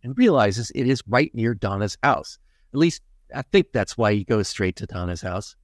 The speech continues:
At the spaceship, a squad of Unit soldiers are taken over by the craft and proceed to search for the Meep. In Rose's shed, Donna discovers the Meep, and a flap ensues. Sylvia,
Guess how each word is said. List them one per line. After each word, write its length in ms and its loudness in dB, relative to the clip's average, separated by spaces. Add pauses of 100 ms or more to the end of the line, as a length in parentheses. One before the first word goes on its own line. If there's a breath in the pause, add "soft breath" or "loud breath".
(440)
At 200 2
the 120 4
spaceship, 600 0
a 60 -2
squad 460 0
of 120 -2
Unit 280 0
soldiers 520 -2
are 140 -8
taken 360 -2
over 280 -4
by 160 -6
the 80 -2
craft 500 0 (240)
and 220 -2
proceed 440 -4 (180)
to 80 -10
search 440 -4 (160)
for 220 -2
the 80 -2
Meep. 260 4 (560)
In 220 4
Rose's 360 0
shed, 440 -6
Donna 280 6
discovers 520 -2
the 100 -4
Meep, 280 -2 (400)
and 380 0
a 60 -4
flap 500 -2
ensues. 840 -2 (360)
Sylvia, 540 2